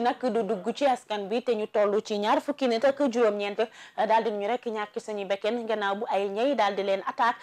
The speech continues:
ci seen bërëbu dëkkookaay yi nag ba ñoom ci seeni bopp ñàkk seeni bekken. Lii nag doon na loo xam ne ñii di nguuri Zimbabwe ci boppam,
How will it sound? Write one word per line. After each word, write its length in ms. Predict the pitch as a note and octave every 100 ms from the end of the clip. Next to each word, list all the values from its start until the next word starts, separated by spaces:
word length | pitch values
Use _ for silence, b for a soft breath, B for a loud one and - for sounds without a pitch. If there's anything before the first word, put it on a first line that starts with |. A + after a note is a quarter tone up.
| B B G#3 A#3+
ci 80 | D4+
seen 200 | D4 A3+
bërëbu 300 | G#3+ G#3 G#3
dëkkookaay 640 | F#3+ G3+ G#3 G3+ A3 G3+ A3
yi 60 |
nag 160 | A3+ A3 - A#3+
ba 100 | G#3+
ñoom 220 | G#3+ G#3
ci 120 | G3+ A3
seeni 220 | G#3+ G#3
bopp 220 | G3 G3
ñàkk 340 | G#3+ G#3 G3+ A3
seeni 220 | G#3+ G3
bekken. 340 | G3 A#3 A3+ F#3+ B B B
Lii 220 | G3+ G#3+
nag 220 | G#3 A#3
doon 160 | G#3 G3+
na 80 | G3
loo 140 | F#3+ G3
xam 180 | G#3+ G3
ne 240 | B3 B3
ñii 240 | A#3+ A#3+ A#3+
di 100 | A3+
nguuri 380 | G#3+ A#3 G#3
Zimbabwe 480 | G3+ G#3 G3 F#3+ G3
ci 100 | G3
boppam, 320 | G#3 G#3 G#3